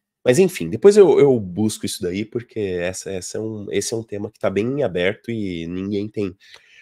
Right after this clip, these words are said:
comprovação nenhuma disso, mas que eu acho curioso, acho curioso. Ah, vamos lá, Pri, e aí, pra gente finalizar aqui, vamos tentar voltar no LinkedIn ou não? Já, já passamos dez minutinhos.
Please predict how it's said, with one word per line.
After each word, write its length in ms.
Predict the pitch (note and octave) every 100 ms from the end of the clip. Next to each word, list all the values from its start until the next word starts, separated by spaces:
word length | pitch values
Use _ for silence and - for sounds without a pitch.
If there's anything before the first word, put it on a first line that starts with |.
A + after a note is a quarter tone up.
| _
comprovação 720 | - G#2+ A2 F#2+ F#2 - F#2
nenhuma 400 | F#2 F2 F2+ F2
disso, 340 | E2 F#2 - - - - - _
mas 380 | F3+ D3+ D3 -
que 140 | -
eu 120 | D3
acho 240 | A2 G#2+ -
curioso, 580 | - G2+ F2 F#2 G2+ E2+
acho 220 | E2+ -
curioso. 520 | F2+ F#2 C#2 - - _ _ _ - _ _ _ _ _ _ _ -
Ah, 720 | B2+ B2+ A#2+ A#2 G#2+ G2+ F#2+
vamos 240 | G#2 C3+ A#2
lá, 180 | F#2
Pri, 480 | E2+ A#2 G2+ E2 - _
e 100 | A#2
aí, 200 | G#2+ F2
pra 160 | - F#2
gente 800 | G#2+ - - E2+ D#2+ D#2+ - - - _
finalizar 540 | - G#2+ G2 E2+ E2 F2
aqui, 220 | D2+ A2
vamos 240 | F#2 A2
tentar 260 | A2+ G2 F2
voltar 320 | E2 E2 -
no 120 | E2+ D#2+
LinkedIn 640 | E2 D2+ D#2 F#2 B2 G2+
ou 60 | D#2
não? 200 | F#2+ F#2+
Já, 160 | F#2+ -
já 180 | - F2+
passamos 460 | E2+ E2+ - F2+ E2
dez 280 | D#2 D#2+ D#2+
minutinhos. 800 | E2 D#2+ - G#2 A2 G#2 -